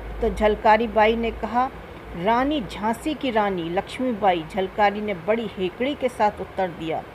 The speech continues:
गोरों ने उसको घेर लिया। उन लोगों ने आपस में तुरंत सलाह की, "जनरल रोज के पास अविलंब ले जाना चाहिए।"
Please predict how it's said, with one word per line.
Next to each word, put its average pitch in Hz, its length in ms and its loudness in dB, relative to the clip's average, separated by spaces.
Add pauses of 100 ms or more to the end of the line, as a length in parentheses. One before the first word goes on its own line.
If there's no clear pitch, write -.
(380)
गोरों 269 380 8
ने 262 140 2
उसको 233 280 0
घेर 208 320 4
लिया। 190 440 0
उन 240 200 0
लोगों 220 260 2
ने 220 140 -2
आपस 196 460 -4
में 208 100 -4 (100)
तुरंत 247 260 0
सलाह 214 340 2
की, 214 340 -4
"जनरल 220 380 2
रोज 208 340 0 (640)
के 240 100 0
पास 214 540 2 (720)
अविलंब 254 540 6
ले 214 240 6
जाना 196 320 2
चाहिए।" 180 560 -2